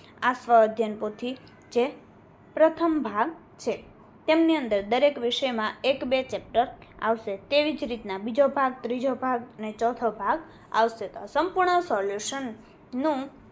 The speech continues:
તમને નીચે પી ડી એફની લિંક તમને નીચે ડિસ્ક્રિપ્શન બોક્સની અંદર મળી જશે. તો વિદ્યાર્થી મિત્રો, જરૂરથી તેમનો અભ્યાસ કરી લેજો. તો ચાલો આપણે શરૂ કરીએ ધોરણ છ ની નવી સ્વ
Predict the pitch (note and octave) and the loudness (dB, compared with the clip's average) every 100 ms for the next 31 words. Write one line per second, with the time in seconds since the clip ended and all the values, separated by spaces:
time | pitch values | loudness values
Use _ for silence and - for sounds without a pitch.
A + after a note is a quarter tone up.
0 | - - - - - - - - - - | -20 -20 -20 -20 -20 -20 -20 -20 -10 0
1 | D#4 D#4+ D#4 D#4+ - B3 C4 D4 C4 C#4 | 2 4 2 0 0 0 0 -4 0 0
2 | C#4 C#4 C#4 C4+ A#3 A3+ A3+ A#3 A#3 A3 | 0 -6 -4 -6 -4 -6 -6 -6 -6 -6
3 | A3 C4 - C#4 C#4+ C4+ G#3+ G#3 - F#3+ | -6 -6 -6 -6 -6 -2 -2 -2 -8 -8
4 | G3 B3 E4+ - A3+ A3 G#3 G3+ G3+ - | -2 -2 -2 -8 -8 -6 -6 -8 -14 -10
5 | G3 - - - - - G#3 A#3 C#4 C#4 | -12 -12 -20 -20 -20 -12 -6 0 0 0
6 | D4+ C#4+ C#4 C#4 C4+ A3 G#3 A#3 C4 C4 | -2 -4 -2 -2 -2 -4 -4 -4 -6 -4
7 | B3+ B3+ A#3 C4+ C4 A#3+ A#3+ A#3+ A#3+ A#3+ | -2 -4 -2 -4 -4 -4 -4 -2 -2 -2
8 | A#3 A3+ A3 A#3+ C#4 D#4 D#4 D#4 D#4 C#4 | -4 -4 -4 0 2 2 2 0 -2 -2
9 | A3+ A#3+ B3+ B3 B3 A#3 G#3+ F#3+ G3 G3+ | -2 0 -2 0 0 -2 -4 -6 -8 -8
10 | C4 B3 B3 A#3 A#3+ C4+ D4+ D#4 C4+ | -8 -6 -6 -2 -2 -2 -4 -4 -4